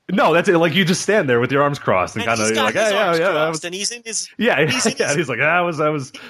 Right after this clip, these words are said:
Speaker 1: I was, uh, working on dinner, and I was making, you know, pork chops, and then I saw the crash."
Speaker 2: Yeah,
Speaker 1: and
Speaker 2: you're
Speaker 1: then
Speaker 2: lucky to get that many words out of him. He's
Speaker 1: <laughs> And then that's it. Well, that's it. And then you're like, then you're kinda like, "Oh, yeah, all right.
Speaker 2: He's in,
Speaker 1: How you
Speaker 2: he's
Speaker 1: been?
Speaker 2: in his
Speaker 1: Yeah, yeah,
Speaker 2: generic
Speaker 1: yeah."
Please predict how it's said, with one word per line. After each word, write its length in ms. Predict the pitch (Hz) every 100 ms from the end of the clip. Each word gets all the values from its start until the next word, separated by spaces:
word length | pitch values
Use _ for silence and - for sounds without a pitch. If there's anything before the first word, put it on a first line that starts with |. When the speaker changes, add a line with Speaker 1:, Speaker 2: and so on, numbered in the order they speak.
| - _ -
Speaker 1:
I 80 |
was, 180 | 123 117
uh, 180 | 127 127
working 280 | 139 147 156
on 280 | 147 143 143
dinner, 360 | 156 160 160
and 200 | 147 123
I 40 | 123
was 140 | 120
making, 320 | 143 143 147
you 80 | 139
know, 220 | 139 131 117 -
pork 220 | 160 147
chops, 400 | 147 135 143 -
and 260 | 127 131
then 160 | 135 131
I 60 | 127
saw 160 | 147
the 80 | 117
crash." 380 | 175 156 123 127
Speaker 2:
Yeah, 60 | 302
Speaker 1:
and 60 |
Speaker 2:
you're 60 | 339
Speaker 1:
then 60 | -
Speaker 2:
lucky 140 | - 311
to 80 | 262
get 140 | 269
that 180 | 285 330
many 180 | 339 233
words 360 | 175 156 147
out 140 | 139 131
of 60 | 127
him. 60 | - _
He's 180 | 196 170
Speaker 1:
<laughs> 40 | -
And 160 | 180
then 80 | 185
that's 180 | 190 185
it. 120 | 170
Well, 80 | 170
that's 160 | 180
it. 100 | 185
And 80 | 151
then 140 | 156 156
you're 80 | 147
like, 220 | 123 117
then 180 | 135 127
you're 140 | 123
kinda 140 | 135
like, 100 | 123
"Oh, 140 | 196 208
yeah, 160 | 156 175
all 100 | 165
right. 100 | 151
Speaker 2:
He's 140 | 151 254
in, 60 | 247 - -
Speaker 1:
How 80 | 165
you 40 | 190
Speaker 2:
he's 80 |
Speaker 1:
been? 120 | 214 262
Speaker 2:
in 60 |
his 100 | 170
Speaker 1:
Yeah, 40 | 202
yeah, 40 | 185
Speaker 2:
generic 300 | 202 208
Speaker 1:
yeah." 40 | 202